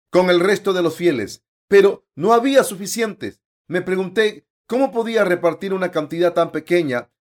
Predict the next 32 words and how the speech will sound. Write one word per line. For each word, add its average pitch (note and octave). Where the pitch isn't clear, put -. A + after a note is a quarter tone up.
y D#3
le D#3
pregunté D#3
a D3
uno E3
de D3+
los E3+
de D#3+
allí D#3
presentes, D#3+
"¿Has E3+
comido G3+
axidias F3+
alguna D#3+
vez?". G#3
Cuando F3+
me F#3+
dijo A#3+
que A3
nunca A#3+
había F#3
comido F3
axidias, D#3
les E3+
dije D3+
que F#3
le F3
iba A3+
a F#3+
enseñar F#3
a F#3
comerlos. D#3+